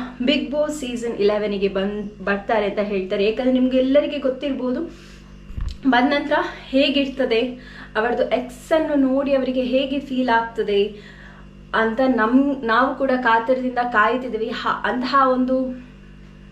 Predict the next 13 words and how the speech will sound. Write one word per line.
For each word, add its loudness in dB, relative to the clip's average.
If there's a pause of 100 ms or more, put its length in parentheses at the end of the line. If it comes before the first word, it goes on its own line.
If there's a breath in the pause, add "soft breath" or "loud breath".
(300)
ಒಂದು 2
ಅಂದ್ರೆ 0 (340 loud breath)
ಫೇಸ್ 0
ಟು 0 (100)
ಫೇಸ್, 0
ಆ, 4 (880 loud breath)
ನೋಡ್ಲಿಕ್ಕಿದ್ರೆ 2
ಹೇಗಿರಬಹುದು -2
ಅಂತ -4
ನನ್ಗೆ, -2 (380 loud breath)
ಅಂದ್ರೆ -2
ಒಂದೇ 2
ಮನೆಯಲ್ಲಿ 2